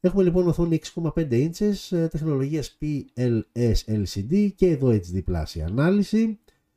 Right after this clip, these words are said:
Οκ, για το υλικό δεν χρειάζεται να σχολιάσω, εκτός από το γυαλί μπροστά της οθόνης, όλη η υπόλοιπη κατασκευή είναι πλαστικούρα, όπως, επειδή είναι κάτι δεν το ανέφερα, τόσο στο Redmi C δώδεκα όσο και στο Poco C πενήντα είναι πλαστικούρες όλα, έτσι, στα εκατό ευρώ δεν περιμένεις κάτι περισσότερο,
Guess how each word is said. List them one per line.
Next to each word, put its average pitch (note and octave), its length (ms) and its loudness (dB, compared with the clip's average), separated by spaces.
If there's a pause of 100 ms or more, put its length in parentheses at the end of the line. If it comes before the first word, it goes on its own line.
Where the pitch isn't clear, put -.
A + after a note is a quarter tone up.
(340)
Οκ, G#2 160 -4
για F#2 200 -4
το G2 100 -6
υλικό G#2 280 -4
δεν G#2 100 -6
χρειάζεται F2+ 260 -10
να E2+ 60 -12
σχολιάσω, B2 460 -8
εκτός A2 240 -10
από G#2 160 -8
το F#2+ 360 -8
γυαλί G2 380 -6
μπροστά F2 340 -8
της - 140 -16
οθόνης, C3 480 -10
όλη B2 200 -4
η - 20 -4
υπόλοιπη G2+ 340 -6
κατασκευή F#2 580 -8
είναι A2 220 -6
πλαστικούρα, B2 680 -6
όπως, B2 500 -8 (100)
επειδή G2+ 280 -8
είναι A#2+ 120 -4
κάτι A#2+ 200 -6
δεν A#2 200 -4
το A#2 80 -6
ανέφερα, A#2 480 -6 (320)
τόσο B2 220 -6
στο C3+ 220 -6
Redmi B2+ 260 -4
C B2 160 -4
δώδεκα C#3+ 440 -6
όσο C3+ 260 -6
και A#2+ 100 -8
στο A2+ 200 -6
Poco B2 280 -8
C - 40 -10
πενήντα E3+ 420 -4
είναι D3 160 -8
πλαστικούρες C3 600 -6
όλα, F#2+ 200 -4
έτσι, B2+ 220 -6
στα - 120 -8
εκατό G2+ 220 -4
ευρώ G#2+ 200 0
δεν A2 120 0
περιμένεις A2+ 360 0
κάτι A2+ 140 -6
περισσότερο, C3+ 600 -2